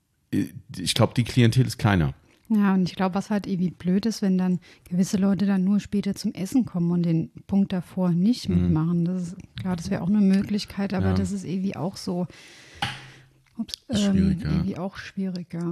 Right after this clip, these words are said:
Speaker 1: Also deshalb, ja, keine Ahnung. Also das war, war so ein bisschen blöd. Ich hab das komplett verstanden, ne, dass Leute gesagt haben, ja du, zwei, dreihundert Kilometer Auto fahren, um schön essen zu gehen und zwei, drei Stunden zu plappern,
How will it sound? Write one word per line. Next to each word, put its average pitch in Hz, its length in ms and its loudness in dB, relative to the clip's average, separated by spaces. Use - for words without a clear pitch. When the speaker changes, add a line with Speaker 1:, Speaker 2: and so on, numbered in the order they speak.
Speaker 1:
Also - 140 -4
deshalb, 95 540 0
ja, 85 180 -2
keine 92 280 0
Ahnung. 85 240 0
Also 82 180 0
das 90 200 -4
war, 92 160 4
war 107 120 6
so 123 60 6
ein 117 60 6
bisschen 117 180 -2
blöd. 113 240 2
Ich - 80 -2
hab 113 80 0
das 104 120 0
komplett 120 300 0
verstanden, 110 440 2
ne, 95 80 4
dass 92 200 -2
Leute 98 220 2
gesagt 95 280 -2
haben, 92 120 0
ja 92 80 2
du, 98 180 -4
zwei, - 220 -4
dreihundert 98 300 2
Kilometer 90 440 -2
Auto 110 200 2
fahren, 92 320 2
um 95 340 2
schön 95 320 2
essen 117 240 2
zu - 140 -6
gehen 98 280 0
und 85 180 -2
zwei, 98 200 0
drei 92 180 2
Stunden 98 260 -2
zu 92 120 -10
plappern, 110 460 2